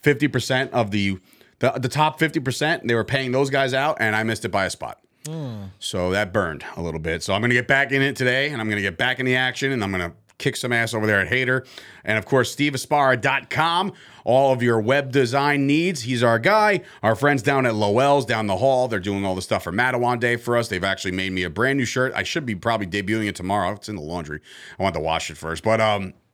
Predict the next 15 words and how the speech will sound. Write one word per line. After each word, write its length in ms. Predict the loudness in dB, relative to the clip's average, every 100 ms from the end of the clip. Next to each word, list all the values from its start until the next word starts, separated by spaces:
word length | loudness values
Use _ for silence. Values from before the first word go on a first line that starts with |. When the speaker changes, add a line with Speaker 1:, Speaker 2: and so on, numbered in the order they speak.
| _ -4
Speaker 1:
brand 260 | 0 2
new 120 | 0
breast 260 | 0 -2 -2
cancer 280 | -4 -4 -4
awareness 380 | -2 -2 -2 -4
Chop 220 | -4 -4
Sports, 480 | -6 -8 -6 -10 -8
uh, 260 | -6 -6
shirt. 300 | -8 -10 -10 -8
I 100 | -8
kinda 220 | -6 -4
like 180 | -6 -6
it 40 |
a 60 | -4
lot. 240 | -4